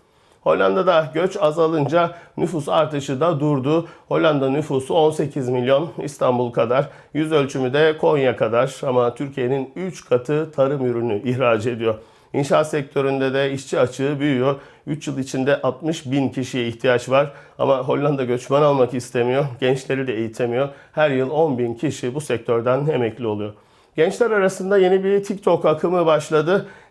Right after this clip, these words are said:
Trenin çatısına çıkıp istasyona atlamaya çalışıyorlar. Allah akıl fikir versin ama Avusturya'da bunu deneyen dört genç ağır yaralandı.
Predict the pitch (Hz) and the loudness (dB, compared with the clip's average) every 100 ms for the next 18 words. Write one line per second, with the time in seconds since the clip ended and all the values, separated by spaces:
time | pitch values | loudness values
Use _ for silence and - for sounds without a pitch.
0 | - 156 160 202 202 185 - 180 151 151 | -6 -2 2 0 0 -4 -6 -6 -2 -2
1 | 151 156 143 185 185 151 151 139 147 151 | -2 -6 -2 -2 -2 -2 0 0 0 0
2 | 151 - 131 139 147 131 123 123 123 120 | 0 0 -2 -2 -2 -2 -4 -2 0 2
3 | 135 - - - - - 131 143 139 139 | 2 0 -10 -20 -12 -2 2 4 2 0
4 | 151 147 135 - 160 143 131 131 143 131 | -4 -6 -6 -2 2 2 2 -2 0 2
5 | 123 127 135 175 170 139 135 135 156 135 | 4 2 -2 -4 -2 0 0 0 0 0
6 | 131 131 131 123 151 - 123 135 - 143 | 2 2 2 0 -2 -2 -2 -2 -4 0
7 | 117 120 123 120 120 120 120 - | 0 2 2 2 2 0 -2 -4